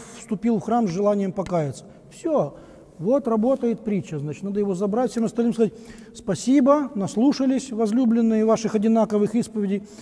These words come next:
значит, в течение пяти лет ничего не меняется. Значит, сегодня у кого смертных грехов нет, все в сторону, я занимаюсь пришедшим сыном.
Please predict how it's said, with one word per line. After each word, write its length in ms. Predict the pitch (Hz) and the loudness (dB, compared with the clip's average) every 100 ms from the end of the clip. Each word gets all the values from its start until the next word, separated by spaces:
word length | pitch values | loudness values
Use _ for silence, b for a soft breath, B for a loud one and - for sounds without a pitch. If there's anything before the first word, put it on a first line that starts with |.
| B | B
значит, 240 | - 185 - | -6 -4 -2
в 140 | 190 | -4
течение 300 | - 202 214 | -4 -2 -2
пяти 220 | 190 180 | -2 0
лет 140 | 220 196 | 0 2
ничего 200 | 190 202 | 0 0
не 80 | 196 | 0
меняется. 480 | 196 196 175 175 B B - | 0 0 -2 -4 B B -8
Значит, 240 | 175 190 180 196 | -6 -6 -10 -6
сегодня 280 | 247 226 220 | -2 0 0
у 180 | 196 240 | 0 0
кого 320 | 233 247 247 | 2 4 4
смертных 440 | - 240 226 214 196 | 4 4 4 2 2
грехов 300 | 226 226 226 | 2 4 4
нет, 200 | 262 240 | 4 2
все 180 | 233 | 0
в 60 | 226 | 0
сторону, 460 | - 285 269 240 B B B | 2 2 4 4 B B B
я 120 | 220 | -4
занимаюсь 600 | 202 208 196 220 214 190 214 - B B B B - - | -2 -2 -2 -4 -4 -8 -14 -20 B B B B -20 -8
пришедшим 720 | 190 165 220 220 - 196 160 - - | -6 -4 -4 -4 -8 -10 -12 -18 -16
сыном. 460 | 226 202 139 127 | -8 -6 -6 -8